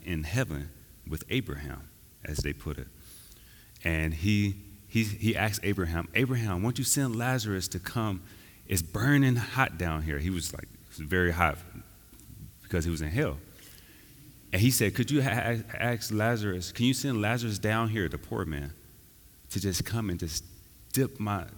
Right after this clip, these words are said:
dip a, a drop of water onto my tongue to help ease the pain?" He said, "No, you can't do that because there's an abyss. There's a big, you can't, you can't cross." And he said, "Okay, c-, just do this one last thing. Since he can't come,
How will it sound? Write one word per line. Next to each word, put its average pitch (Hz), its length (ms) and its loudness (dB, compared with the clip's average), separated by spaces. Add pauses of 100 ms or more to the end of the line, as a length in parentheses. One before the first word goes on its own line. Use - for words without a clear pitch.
(120)
dip 123 220 -2
a, 73 220 -4 (260)
a 85 180 -4
drop 107 320 0
of 90 80 2
water 95 260 2
onto 87 240 -2
my 87 160 -2
tongue 90 500 -4
to 80 160 -6 (680)
help 82 200 -2
ease 82 140 -2
the 78 80 -6
pain?" 95 320 -4 (480)
He 123 80 -2
said, 131 120 4
"No, 135 140 4
you 101 100 6
can't 104 200 2
do 120 120 4
that 76 180 0
because 87 260 0
there's 87 160 0
an 80 80 2
abyss. 80 500 0
There's 82 200 -2
a 78 60 -2
big, 82 300 -2 (220)
you 95 100 -2
can't, 90 300 -2 (160)
you 90 80 -6
can't 82 200 -4
cross." - 380 -8 (1300)
And 85 440 0 (120)
he 131 80 2
said, 107 160 2
"Okay, 110 320 2
c-, - 280 -10
just 113 160 2
do 113 120 2
this 101 200 0
one 95 180 -2
last 90 260 -2
thing. 71 240 -6 (800)
Since - 240 -4
he 104 80 2
can't 117 320 0
come, 80 400 -2